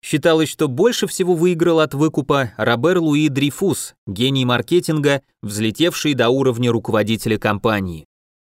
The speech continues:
Вместе с друзьями он выкупил пятнадцать процентов би ти эф джей эм би Ха, холдинговой компании, контролировавшей девяносто пять процентов Adidas. Все акции были размещены в расположенной в Люксембурге холдинговой компании под названием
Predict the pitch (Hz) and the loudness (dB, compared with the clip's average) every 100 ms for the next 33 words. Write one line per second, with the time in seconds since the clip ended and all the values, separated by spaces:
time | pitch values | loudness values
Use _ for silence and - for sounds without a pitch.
0 | - 92 180 196 - 147 139 143 131 196 | -12 -4 -2 -2 -2 -2 0 -2 0 0
1 | 180 143 135 131 180 175 160 147 123 - | 0 0 0 0 0 0 0 0 -2 -6
2 | 123 160 185 - 147 131 123 - 175 156 | -4 -2 -2 -2 -4 0 0 0 -2 -2
3 | - - 120 120 147 165 131 104 120 120 | -4 -4 -4 -2 0 -2 -2 -2 -2 -2
4 | 107 135 - 123 87 - _ _ - 156 | -2 -4 -2 -2 -4 -6 _ _ 2 2
5 | 131 131 120 120 123 113 104 156 143 104 | 2 0 2 0 0 -2 0 0 0 -2
6 | - _ - 123 127 139 160 151 151 - | -6 _ -4 0 2 4 2 2 -2 -2
7 | 135 117 147 170 175 - 170 175 143 - | -2 -2 -2 0 -2 -2 0 0 0 2
8 | 127 - 139 123 120 131 139 131 87 - | 0 0 -4 -2 -2 0 0 0 -2 -6
9 | - _ _ _ _ - - 196 220 - | -16 _ _ _ _ -6 2 2 2 -2
10 | 196 170 185 175 156 147 147 - 165 170 | 0 4 4 4 2 0 -4 -2 -2 0
11 | 139 131 139 143 147 123 127 120 123 117 | -2 -2 0 0 0 0 -2 0 -2 -2
12 | 120 117 175 156 147 _ _ - 208 175 | -4 0 0 0 -2 _ _ 0 2 2
13 | 165 143 139 135 135 123 165 170 151 131 | 0 0 0 0 -2 0 0 0 -2 -2
14 | 123 117 113 104 143 156 143 127 | -2 0 -2 0 0 0 -2 -2